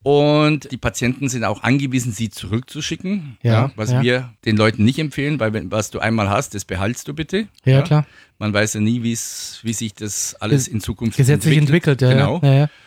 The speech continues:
Speaker 1: Aber diese Patienten sind wirklich jetzt momentan im Stich gelassen worden.
Speaker 2: Mhm,
Speaker 1: Ja,
Speaker 2: mhm.
Speaker 1: also wir haben einen Patienten, der jetzt den Antrag gestellt hat bei der Krankenkasse
Speaker 2: Ja.
Speaker 1: und jetzt muss er fünf Wochen warten,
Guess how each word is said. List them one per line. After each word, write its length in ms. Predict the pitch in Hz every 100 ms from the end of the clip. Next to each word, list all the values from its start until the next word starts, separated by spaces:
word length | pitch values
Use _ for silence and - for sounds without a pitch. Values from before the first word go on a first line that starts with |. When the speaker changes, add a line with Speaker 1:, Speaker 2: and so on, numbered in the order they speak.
| _ _ -
Speaker 1:
Aber 220 | 110 123
diese 260 | 120 190 226
Patienten 540 | 175 135 151 185 175
sind 220 | 156 151
wirklich 340 | 131 156 160 170
jetzt 160 | 139
momentan 760 | 135 127 117 113 113 170 143 123 _ -
im 80 | 135
Stich 240 | 190 190
gelassen 360 | 196 117 - 101
worden. 300 | 95 90 - -
Speaker 2:
Mhm, 220 | 139 160 -
Speaker 1:
Ja, 100 | 110 131
Speaker 2:
mhm. 80 | -
Speaker 1:
also 220 | 117 127
wir 120 | 127
haben 120 | 147 175
einen 80 |
Patienten, 680 | 151 131 - 139 202 226 233 _
der 180 | 127 131
jetzt 400 | 131 139 - - _ -
den 160 | 127
Antrag 420 | 123 143 120 120 - _
gestellt 380 | 117 - 101 135
hat 140 | 180
bei 100 | 165
der 100 | 170
Krankenkasse 520 | 160 170 180 175 123
Speaker 2:
Ja. 180 | 120 143 - _ -
Speaker 1:
und 80 | 127
jetzt 140 | 139
muss 140 | 151
er 60 | 139
fünf 240 | - 156 151
Wochen 220 | 147 127
warten, 340 | 147 - 98